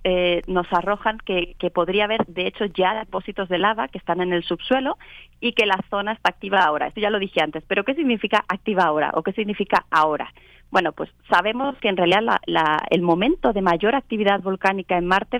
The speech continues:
fue al inicio, hace unos tres mil quinientos millones de años. Ahí se llevó a cabo la formación del volcán Tarsis, que es un enorme volcán que ocupa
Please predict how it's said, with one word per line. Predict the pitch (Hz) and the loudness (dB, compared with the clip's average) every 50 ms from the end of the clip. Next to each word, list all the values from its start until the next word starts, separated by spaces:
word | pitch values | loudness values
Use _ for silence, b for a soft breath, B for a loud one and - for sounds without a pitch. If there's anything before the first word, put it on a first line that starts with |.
| - - | -4 -2
fue | - 196 196 226 - - b b b b b | 0 0 0 0 -2 -6 b b b b b
al | b 165 156 151 | b 0 2 2
inicio, | 156 160 190 208 196 - 156 147 - | 2 2 2 0 0 2 2 2 4
hace | 135 165 170 - - - | 4 2 0 -2 -4 -2
unos | 180 185 165 151 - - - - | 0 0 0 0 -2 -4 -2 0
tres | 180 160 156 - - | 2 2 2 0 -2
mil | 175 202 240 254 233 - | -2 -2 0 0 0 0
quinientos | 190 170 180 170 160 170 160 151 | 0 2 2 2 2 0 -2 0
millones | 170 160 151 156 151 156 147 | 0 2 2 2 2 0 0
de | 156 151 | 0 0
años. | 147 143 147 147 - - - B B B B B B | 0 0 -2 -6 -8 -10 -12 B B B B B B
Ahí | 185 175 165 180 202 214 240 277 370 - b b b b b - - | 0 2 2 2 0 -2 -4 -6 -8 -8 b b b b b -2 0
se | 202 185 | 0 0
llevó | 175 180 175 170 185 190 | 2 0 0 2 2 0
a | 190 | 2
cabo | - 208 202 202 196 202 214 | 2 0 0 0 0 0 -2
la | 214 214 | -2 -2
formación | 208 202 180 170 165 165 - 190 190 196 | -2 -4 -4 -4 -4 -4 -2 -2 -2 0
del | 196 208 196 190 185 180 | 0 0 0 0 0 0
volcán | 160 165 165 - 190 196 196 - | 0 0 0 2 0 -2 -2 -2
Tarsis, | - 185 202 233 - - - - 165 339 - - - - | 0 2 2 2 0 -4 -8 -10 -14 -14 -16 -12 -6 -4
que | 185 | -4
es | 202 - - | -4 -4 -6
un | 180 185 180 | -6 -4 -2
enorme | 180 175 175 180 226 269 - 277 240 220 220 202 | 0 2 4 4 4 4 2 -2 -4 -6 -4 -2
volcán | 180 185 175 165 - 180 196 - | -2 -2 -2 0 -2 -2 -2 -4
que | - 208 | -6 -6
ocupa | 175 - 190 175 - 214 226 | -6 -6 -4 -2 0 0 0